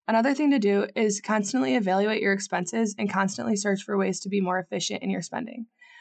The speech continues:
Look around for the textbooks that you need in your class, ask people who have taken the class before if they still have the book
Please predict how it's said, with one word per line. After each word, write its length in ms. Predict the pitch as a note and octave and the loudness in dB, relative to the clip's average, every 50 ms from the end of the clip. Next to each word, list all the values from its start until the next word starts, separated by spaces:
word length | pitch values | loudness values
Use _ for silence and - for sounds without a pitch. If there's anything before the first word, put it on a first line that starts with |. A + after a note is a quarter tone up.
| - - _ | -20 -10 _
Look 180 | G#3 A3+ A#3 C4+ | -2 0 2 4
around 380 | C#4+ B3+ A3+ A3+ A3+ A#3 A3 | 4 6 6 6 6 4 4
for 380 | G#3 - A3+ G3+ G3 G3 G3 F#3+ G3+ | 2 2 2 4 4 4 4 2 2
the 120 | G3+ G3 | 0 0
textbooks 440 | G3 - G3+ G#3+ G#3 - A#3+ A3+ - | 0 0 0 -2 0 -4 -6 -4 -2
that 100 | B3 - | 0 2
you 60 | A#3 A3+ | 2 4
need 120 | A3 G#3+ | 4 4
in 60 | A3 | 2
your 120 | A3 G#3+ G3+ | 2 0 0
class, 420 | - - F#3 F#3 F#3+ F#3 F#3+ - - - | 0 0 2 2 2 2 -2 -4 0 2
ask 240 | G#3+ G#3+ G#3 - | 2 2 2 -2
people 340 | - B3+ A3+ B3 B3+ A#3 G3+ | -4 -6 -4 -2 -2 0 0
who 80 | F#3+ G3+ | 2 0
have 160 | G#3 G3 G3+ | 0 -2 -4
taken 320 | - - A3+ A#3 A3+ A#3 | -4 -4 -2 -2 -2 -2
the 80 | G#3 G3+ | -4 -2
class 240 | G3+ G3+ F#3+ F3+ - | -2 -4 -4 -4 -4
before 400 | - G3 G3 G3 G3 G3 G3+ G3+ - - - - - - _ _ - | -8 -10 -6 -2 -2 -2 -2 -4 -6 -12 -20 -20 -20 -20 _ _ -4
if 100 | G#3 G3+ | -2 0
they 120 | G#3 A3 | 2 2
still 200 | G3+ - - A3+ | 2 2 2 2
have 120 | A3+ A3+ G#3 | 2 2 2
the 80 | A3 | 0
book 320 | A3+ G3 F#3 F#3 F#3+ - | 2 2 2 0 0 -4